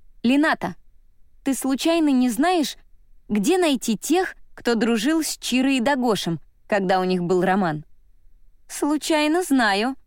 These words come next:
заинтересованно покосилась Сирен. Старые друзья парочки жили в Мелхоре. И клан Дагоша тоже. А учились и вампир, и Сирена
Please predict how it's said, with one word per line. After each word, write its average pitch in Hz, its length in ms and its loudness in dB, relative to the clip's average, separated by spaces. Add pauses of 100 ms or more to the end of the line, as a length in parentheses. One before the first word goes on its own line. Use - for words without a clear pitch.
(280)
заинтересованно 240 1000 0
покосилась 220 640 -2
Сирен. 160 500 -2 (1400)
Старые 349 500 0
друзья 214 460 0
парочки 302 640 -2 (260)
жили 233 400 0
в 208 80 -2
Мелхоре. 180 720 -2 (840)
И 262 100 -2
клан 269 420 0
Дагоша 269 500 0
тоже. 208 440 -2 (880)
А 196 160 2
учились 330 640 -2
и 240 120 0
вампир, 214 500 0 (100)
и 196 80 -2
Сирена 302 560 -2